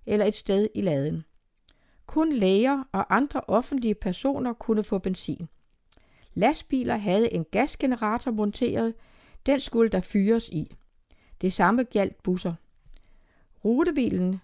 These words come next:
Ballum, Høj og Tønder havde også gasgenerator. Chaufføren, der blev kaldt Matte,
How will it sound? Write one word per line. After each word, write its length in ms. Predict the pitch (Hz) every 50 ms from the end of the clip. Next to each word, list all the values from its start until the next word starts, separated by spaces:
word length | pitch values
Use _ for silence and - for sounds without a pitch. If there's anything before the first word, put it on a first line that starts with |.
| - _ -
Ballum, 380 | - - - 254 277 262 247
Høj 320 | 226 - - 214 226 233 208
og 140 | 190 -
Tønder 380 | - - 277 302 294 254 240 247 - - - _ - - _ -
havde 260 | - 196 202 226 -
også 360 | - - 196 240 262 - 254
gasgenerator. 840 | - - 175 180 - - - 190 180 170 151 156 143 - - 151 151 - - - _ _ _ _ _ _ _ _ _ _
Chaufføren, 680 | - - 175 170 - - 269 302 294 277 277 269 269 254 -
der 100 | 208 185
blev 180 | - - 180
kaldt 340 | 180 - 220 214 - - - - - -
Matte, 380 | - 165 175 208 226 302 294